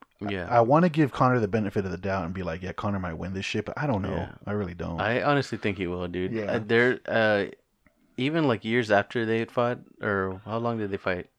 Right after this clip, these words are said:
Speaker 2: Uh,
Speaker 1: How long ago did they,
Speaker 2: with
Speaker 1: Mayweather and
Speaker 2: Oh,
Speaker 1: McGregor?
Speaker 2: shit. It's been fucking couple years
Speaker 1: 'Cause
Speaker 2: at
Speaker 1: I
Speaker 2: least.
Speaker 1: remember McGregor, I mean, uh, Mayweather coming out and saying, like, "Dude, Mc-, he hits fucking hard."
Speaker 2: Yeah.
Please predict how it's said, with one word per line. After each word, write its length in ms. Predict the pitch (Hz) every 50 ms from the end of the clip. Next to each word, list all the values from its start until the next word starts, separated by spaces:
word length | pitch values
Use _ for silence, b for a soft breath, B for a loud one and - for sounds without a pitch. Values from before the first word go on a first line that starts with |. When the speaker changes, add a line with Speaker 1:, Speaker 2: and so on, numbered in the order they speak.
| b b b b b b b -
Speaker 2:
Uh, 280 | 104 101 98 92 95
Speaker 1:
How 60 | 104
long 140 | 104 104 104
ago 140 | 101 98 101
did 160 | 87 95 87
they, 280 | 95 92 90 90 90 - -
Speaker 2:
with 160 | - - 98
Speaker 1:
Mayweather 320 | 98 98 95 92 90 87
and 240 | 85 87 90 98 98 - 131
Speaker 2:
Oh, 100 | 120 107
Speaker 1:
McGregor? 300 | 95 90 90 95 95 95
Speaker 2:
shit. 320 | - - - - - 95
It's 200 | 80 - - -
been 180 | - - 95 85
fucking 320 | - - - _ 85 76
couple 280 | - - 92 - 90 82
years 200 | 85 90 92 90
Speaker 1:
'Cause 100 | - 113
Speaker 2:
at 60 | 113
Speaker 1:
I 100 | 131 160
Speaker 2:
least. 40 | 165
Speaker 1:
remember 600 | 160 156 160 151 139 143 135 131 127 113 104 -
McGregor, 520 | - 110 113 101 104 110 117 127 131 117 - - -
I 80 | 117
mean, 240 | 117 117 117 113 110
uh, 380 | 107 104 101 98 95 92 90 87
Mayweather 480 | 87 87 92 104 113 127 131 117 107 -
coming 300 | - - 107 101 98 95
out 160 | 101 107 107
and 120 | 101 92
saying, 280 | - - 104 107 104 98
like, 180 | 90 87 90 90
"Dude, 220 | 104 113 113 104
Mc-, 240 | 98 92 90 85 - - _
he 200 | - - 113 113
hits 240 | 127 165 170 127 104
fucking 320 | - 139 120 - - 90
hard." 400 | - 90 90 117 127 104 90 85 101
Speaker 2:
Yeah. 220 | 107 123 139 98